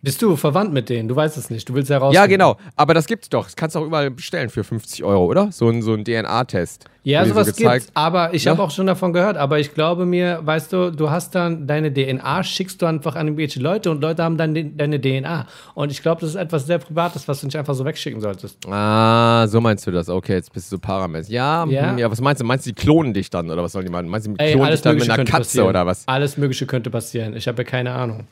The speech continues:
Speaker 2: Aber ich find das ganz interessant, weil dann siehst du so deine Herkunft, ne? Da bist du so, äh, du wahrscheinlich so, äh, zwanzig Prozent Chinese,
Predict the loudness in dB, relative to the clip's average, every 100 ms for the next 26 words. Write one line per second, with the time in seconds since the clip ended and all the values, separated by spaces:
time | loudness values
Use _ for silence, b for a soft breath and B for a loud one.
0 | _ b b b b b 6 6 4 0
1 | 0 -2 -2 -2 2 4 2 0 -4 -2
2 | 0 2 2 2 0 0 0 0 -2 -4
3 | -6 -8 -8 -4 -4 -4 -6 -4 -2 -2
4 | -4 -6 -6 -4 -4 -2 -4 -6 -6 -4
5 | -4 -2 -4 -4 -6 -10 _ -12 -6 -6
6 | -6 -10 -8 -6 -6 -8 -6 -4 -4 -2
7 | -4 -4